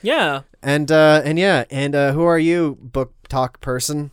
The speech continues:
Speaker 1: Hello, listeners. My name is Gabe Mara. I'm a comedian every now and again. I'm a writer and a podcast producer. And depending on the time of day and the time of night,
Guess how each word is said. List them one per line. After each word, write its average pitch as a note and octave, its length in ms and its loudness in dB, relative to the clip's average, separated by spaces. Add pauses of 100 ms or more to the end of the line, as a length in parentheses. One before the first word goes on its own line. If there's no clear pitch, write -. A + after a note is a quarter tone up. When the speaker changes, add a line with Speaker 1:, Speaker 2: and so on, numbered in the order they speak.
(120)
Speaker 1:
Hello, A#3 440 0
listeners. G3+ 540 -4
My F#3 180 -4
name F#3 200 -6
is F3+ 100 -8
Gabe F#3 340 -6
Mara. F3+ 540 -4
I'm D#3 80 -8
a D#3+ 40 -10
comedian G#3+ 380 -6
every G#3+ 160 -6
now G#3 140 -6
and G#3+ 100 -6
again. A3 180 -8
I'm E3+ 100 -6
a D3 60 -4
writer D#3+ 300 -4
and F#3+ 80 -8
a D3 60 -8
podcast C#3 640 -10
producer. D#3 640 -6 (300)
And D#3+ 100 -4
depending G3 460 -6
on G3+ 200 -4
the F3+ 60 -8
time F#3+ 320 -8
of D#3+ 140 -16
day G3 400 -4
and D#3+ 220 -6
the C#3+ 40 -6
time D#3 240 -8
of C#3+ 60 -10
night, D#3+ 380 -8